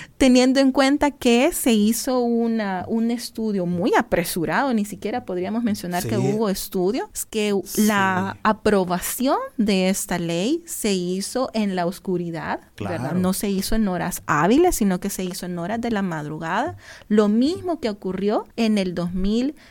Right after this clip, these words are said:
Speaker 1: con la dolarización. Y aquí
Speaker 2: Sí.
Speaker 1: vemos con preocupación, ¿verdad?, que, eh, los hechos muestran que la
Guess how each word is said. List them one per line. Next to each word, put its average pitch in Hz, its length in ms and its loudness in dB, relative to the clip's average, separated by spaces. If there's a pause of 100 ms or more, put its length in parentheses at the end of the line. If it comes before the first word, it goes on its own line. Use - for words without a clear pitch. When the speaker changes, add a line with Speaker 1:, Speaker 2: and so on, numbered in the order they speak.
(180)
Speaker 1:
con 247 440 0 (100)
la 220 260 2
dolarización. 165 800 -4 (260)
Y 240 160 2
aquí 254 340 2
Speaker 2:
Sí. 254 60 2
Speaker 1:
vemos 233 280 4
con 247 200 -2
preocupación, 262 760 0 (140)
¿verdad?, 175 480 -4
que, 160 480 -4
eh, 160 320 -2
los 175 380 2
hechos 202 500 0
muestran 208 640 0 (140)
que 226 180 4
la 208 240 2